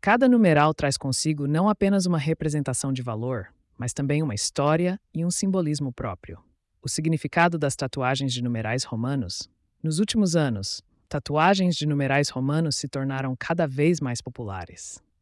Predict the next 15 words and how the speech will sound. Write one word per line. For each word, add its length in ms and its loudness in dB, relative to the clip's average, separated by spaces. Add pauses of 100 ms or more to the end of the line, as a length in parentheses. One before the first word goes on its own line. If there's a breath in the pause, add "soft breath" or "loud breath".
(140)
Esses 240 -2
desenhos 400 2
elegantes 640 0
e 60 -2
minimalistas 880 -2 (100)
podem 240 -4
ser 180 -2
encontrados 640 -2
em 120 -2
várias 420 2
partes 360 -2
do 120 -6
corpo, 560 -12
como 240 -6
pulsos, 640 -6